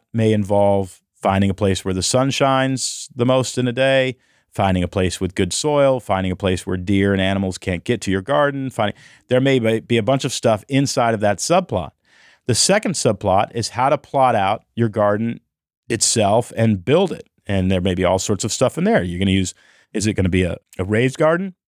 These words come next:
Is it gonna be a garden put in the ground? Is it gonna be whatever? You know, that's the second subplot.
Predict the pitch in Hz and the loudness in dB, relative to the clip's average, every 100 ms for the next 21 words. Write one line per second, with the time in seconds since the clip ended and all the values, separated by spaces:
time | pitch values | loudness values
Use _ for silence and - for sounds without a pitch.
0 | - 107 107 104 92 101 107 95 113 92 | -4 0 2 2 2 0 0 -2 -4 -4
1 | 101 139 170 139 101 92 90 95 127 180 | -2 0 0 -2 -6 -4 -2 0 0 -2
2 | _ _ _ _ 113 101 120 120 - 123 | _ _ _ _ -6 -2 0 -2 -4 -2
3 | - 185 202 143 107 - 82 - 87 | 0 2 0 0 0 -2 -2 -6 -12